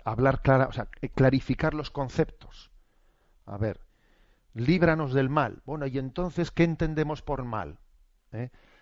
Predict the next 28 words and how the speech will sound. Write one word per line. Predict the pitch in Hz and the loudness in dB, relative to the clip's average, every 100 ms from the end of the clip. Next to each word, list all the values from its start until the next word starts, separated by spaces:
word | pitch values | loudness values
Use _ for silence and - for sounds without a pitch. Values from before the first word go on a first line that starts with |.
| _ | _
Pues, | - 107 110 | -14 -12 -6
a | |
ver, | 120 143 | 0 2
entendemos | 135 123 123 147 151 | 2 -2 -2 -2 -4
por | - 143 | -6 -6
mal, | 135 143 147 139 - - - | -2 0 0 -2 -12 -20 -2
eh, | 143 131 131 131 127 127 127 127 127 127 131 | 4 4 4 4 2 2 2 2 0 -2 -4
una, | 143 135 131 131 131 127 127 123 123 123 117 - - - - _ - | -6 -4 0 2 4 4 2 0 -4 -10 -14 -18 -20 -20 -20 _ -12
una | 139 143 | -6 -4
concepción | 131 123 127 - 139 143 139 131 | -4 -4 -4 -4 -2 0 0 0
así | - 131 131 135 131 | 0 0 2 2 0
más | 127 127 110 | -2 -6 -2
bien | 135 135 | -2 -2
moral, | 123 123 135 131 131 131 - - - - | -2 0 2 4 4 4 0 -16 -20 -20
difusa, | - 120 - 156 - 127 131 | -10 -8 -6 -6 -2 -2 -2
¿eh? | 123 143 | -6 -8
Porque, | - 104 | -8 -10
bueno, | 120 151 - - - _ - - _ _ - - | -8 -8 -10 -20 -20 _ -20 -20 _ _ -20 -4
a | |
ver, | 113 127 | -4 -4
podría, | 107 107 123 117 - - - - | -8 -2 0 0 -4 -20 -20 -16
podría | 104 117 | -6 -2
entenderse | 127 120 123 120 110 | 0 -2 0 -2 -2
así. | 95 185 131 | -4 -2 -2
Entendemos | 101 - 104 147 151 143 | -4 -10 -4 -2 -2 -2
el | 135 | 0
mal | 143 170 160 156 | 2 2 2 0
como, | 135 131 127 117 | -6 -4 -4 -6